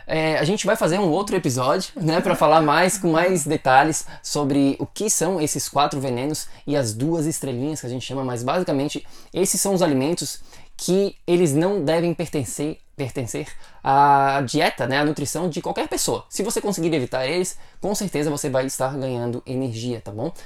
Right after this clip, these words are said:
Então a gente vai tá fazendo outro episódio pra falar exatamente quais são, ma-, quai-, quais são eles, mas eu queria dar já aqui, né, uma introduzida pra você, é, já ficar atento que, né, que tá ao teu, ao seu redor.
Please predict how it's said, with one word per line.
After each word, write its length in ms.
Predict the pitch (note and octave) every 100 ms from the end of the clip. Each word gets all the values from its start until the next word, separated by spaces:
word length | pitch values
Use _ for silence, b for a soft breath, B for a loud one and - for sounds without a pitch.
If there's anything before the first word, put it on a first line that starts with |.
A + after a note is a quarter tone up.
| B
Então 120 | - C3
a 40 |
gente 160 | B2 B2+
vai 80 |
tá 100 | C3
fazendo 360 | F3 D#3 D3 D3 B B
outro 240 | C#3 E3+
episódio 380 | D3 B2 C3+ C3
pra 100 | B2+
falar 360 | A#2+ A#2+ B2+ B -
exatamente 540 | A#2 D3 D#3 D#3 -
quais 180 | C#3 A#2
são, 240 | D3 D#3
ma-, 140 | C#3+ - -
quai-, 200 | C#3+ C#3
quais 300 | - C#3+ D3
são 220 | - C#3+
eles, 240 | C#3 F3 D#3
mas 160 | D3
eu 60 | C#3+
queria 260 | - D#3+ E3
dar 340 | F3 F3+ -
já 140 | C#3 D#3
aqui, 180 | - F3
né, 140 | F3
uma 340 | E3+ D3 C3+ C3
introduzida 640 | G3+ G#3+ F#3+ C3+ D3 D3+
pra 140 | D3
você, 260 | C3+ E3 E3 B B B
é, 340 | C3 B2+ B2 A#2+
já 160 | E3 G3
ficar 460 | F#3+ - G#3+ -
atento 540 | - - C#3+ E3+ - - B B -
que, 460 | D3+ D3+ D3 C#3 _
né, 180 | D3 F3
que 120 | D#3+
tá 300 | - F3+ F#3 - - -
ao 100 | D#3
teu, 160 | F3
ao 140 | C#3+ D#3
seu 160 | -
redor. 400 | F#3+ C#3+ C3 -